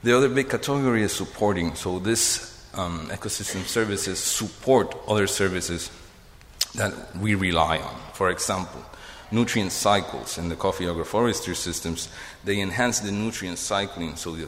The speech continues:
the coffee get more nutrients from the soil that they are planted instead of us putting external inputs into the system.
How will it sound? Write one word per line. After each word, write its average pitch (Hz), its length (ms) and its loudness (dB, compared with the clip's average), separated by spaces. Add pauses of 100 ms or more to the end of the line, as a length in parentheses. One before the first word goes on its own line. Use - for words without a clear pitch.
(120)
the 87 80 -10
coffee 95 340 0
get 87 240 0
more 95 180 0
nutrients 92 640 0 (280)
from 107 420 0
the 95 80 2
soil 92 420 2
that 80 240 0
they 85 100 -2
are 76 100 -2
planted 101 640 -2
instead 90 320 0
of - 340 -4
us 95 180 -2
putting 95 360 -2
external 90 520 -2
inputs 92 440 -4
into 78 200 -6
the 78 120 -6
system. - 440 -2